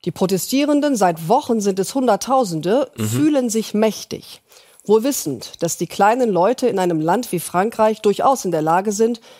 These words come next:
Speaker 1: die Staatsmacht zu erschüttern. Und so tragen sie die Geschichte vor sich. Siebzehnhundertneunundachtzig,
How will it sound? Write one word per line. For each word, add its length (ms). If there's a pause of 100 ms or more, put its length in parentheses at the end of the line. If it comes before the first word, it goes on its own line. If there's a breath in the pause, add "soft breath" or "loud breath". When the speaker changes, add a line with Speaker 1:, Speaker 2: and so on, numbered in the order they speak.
(120)
Speaker 1:
die 80
Staatsmacht 560
zu 100
erschüttern. 680 (440 loud breath)
Und 100
so 80
tragen 360
sie 160
die 200 (180)
Geschichte 460
vor 260
sich. 360 (240)
Siebzehnhundertneunundachtzig, 1500